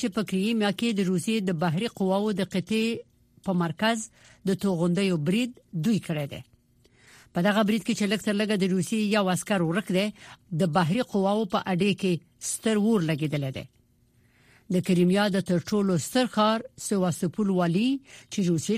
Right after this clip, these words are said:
ټاکلی دی، مطبوعاتو ته ویلي دي چې د دښمن توغندي د بحري قواو په قطعې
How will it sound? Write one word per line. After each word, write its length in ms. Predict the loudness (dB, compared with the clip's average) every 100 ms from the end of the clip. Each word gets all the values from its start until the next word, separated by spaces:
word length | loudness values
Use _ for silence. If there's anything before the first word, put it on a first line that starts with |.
| 0
ټاکلی 340 | 0 0 0 0
دی، 80 | -2 -6 -6 0
مطبوعاتو 480 | 0 2 0 0 0
ته 60 | 0 2
ویلي 260 | 2 0 0
دي 100 | -2 -4 -16 -4
چې 80 | 0
د 40 | 2 0
دښمن 300 | 0 0 -2 0
توغندي 420 | 0 2 0 0 0
د 120 | 0
بحري 280 | 0 0 -2 -2
قواو 340 | 0 0 0 -2
په 60 | -4
قطعې 240 | -4 -2